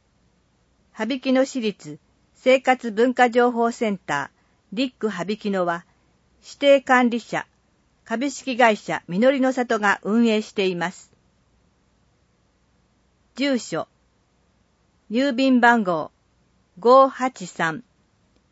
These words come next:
零八五四。羽曳野市、カルサト、一の一の一。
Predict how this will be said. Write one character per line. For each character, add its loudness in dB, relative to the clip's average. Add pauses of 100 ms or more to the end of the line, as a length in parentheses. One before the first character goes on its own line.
零 6
八 -6
五 0
四。 -2 (920)
羽 -4
曳 0
野 4
市、 -14 (520)
カ 0
ル 2
サ -4
ト、 -10 (560)
一 -4
の 0
一 -2
の -2
一。 -12